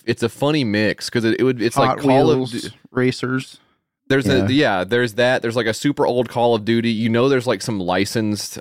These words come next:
Speaker 1: like, I P games in there.
Speaker 2: And then,
Speaker 1: Um,
Speaker 2: and then there's Gex.
Speaker 1: <laughs> Yeah, yeah. <laughs> Well, I'm not going back to Gex. I promised I would never do that.
Speaker 2: <laughs>
Speaker 1: But yeah, just playing the crap that sits in there because, like, I think even the, even the, like, really nice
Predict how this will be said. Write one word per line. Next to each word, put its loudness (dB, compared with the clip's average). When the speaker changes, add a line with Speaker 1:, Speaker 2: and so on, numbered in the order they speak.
Speaker 1:
like, 0
I 0
P -2
games 0
in 0
there. 0
Speaker 2:
And 0
then, 2
Speaker 1:
Um, 0
Speaker 2:
and 4
then 4
there's 0
Gex. -4
Speaker 1:
<laughs> -20
Yeah, 4
yeah. 0
<laughs> -
Well, 0
I'm 0
not 0
going 0
back 0
to -8
Gex. -2
I 2
promised -2
I 2
would -2
never -4
do 0
that. 0
Speaker 2:
<laughs> -4
Speaker 1:
But 2
yeah, 2
just -4
playing 0
the -2
crap 0
that 0
sits -2
in 0
there 2
because, -2
like, 0
I 2
think -8
even 0
the, 0
even 0
the, 2
like, 0
really 0
nice -2